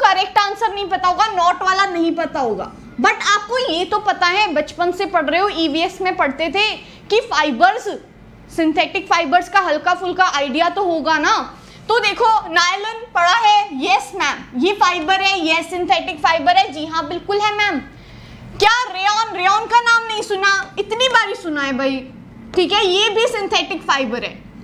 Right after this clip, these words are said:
क्या आपने polyester का नाम नहीं सुना? यस मैम, ये भी सुना है, ये भी सुना है हमने, तो ये भी synthetic fiber है।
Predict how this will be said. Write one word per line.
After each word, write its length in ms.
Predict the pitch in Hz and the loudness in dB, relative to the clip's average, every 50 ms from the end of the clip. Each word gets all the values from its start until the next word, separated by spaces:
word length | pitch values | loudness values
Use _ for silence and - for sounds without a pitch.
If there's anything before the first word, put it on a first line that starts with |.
| - - - | -18 -4 2
क्या 120 | 415 453 | 4 4
आपने 300 | 480 494 494 466 480 508 | 4 2 0 -6 -10 -10
polyester 640 | 508 508 415 403 392 403 403 440 494 - 440 415 - | -8 -6 -4 -2 -2 0 0 -2 -2 -2 -4 -4 -2
का 140 | - 415 415 | 0 -2 0
नाम 240 | 415 392 392 392 | 2 0 0 0
नहीं 280 | 392 381 339 330 320 330 | -2 0 0 0 0 0
सुना? 400 | 320 330 339 330 349 349 359 311 294 | -2 -2 -2 -2 -2 -2 -2 -2 0
यस 240 | 359 392 - - - | 0 0 0 0 -2
मैम, 200 | 403 392 403 415 392 | -2 0 0 0 0
ये 160 | 311 294 294 | -2 -2 0
भी 180 | 262 330 370 403 | 2 2 0 0
सुना 280 | 392 415 370 359 359 | 0 -2 -4 -2 -2
है, 260 | 359 381 381 381 381 392 392 - - - | -2 0 0 -2 -2 -4 -6 -10 -12 -8
ये 140 | 233 262 269 | -6 -4 -2
भी 160 | 254 320 359 | 0 0 0
सुना 280 | 370 370 370 359 359 359 | 0 -2 -6 -4 -2 -2
है 200 | 370 392 381 381 | -2 0 0 -2
हमने, 280 | 349 320 311 294 - - - - - - - - - - | -2 -2 -4 -6 -8 -10 -14 -20 -20 -20 -20 -16 -4 0
तो 60 | 359 | 2
ये 200 | 359 330 349 349 | 2 2 2 0
भी 240 | 311 330 403 403 427 453 508 508 - - - | 2 2 2 2 2 0 -2 -6 -12 -10 -6
synthetic 500 | 370 359 349 - 359 330 - 392 330 - | -4 -2 0 0 0 -2 -2 -4 -2 0
fiber 340 | - 359 349 302 359 381 403 | 0 0 2 2 2 2 2
है। 180 | 427 403 392 | 2 0 0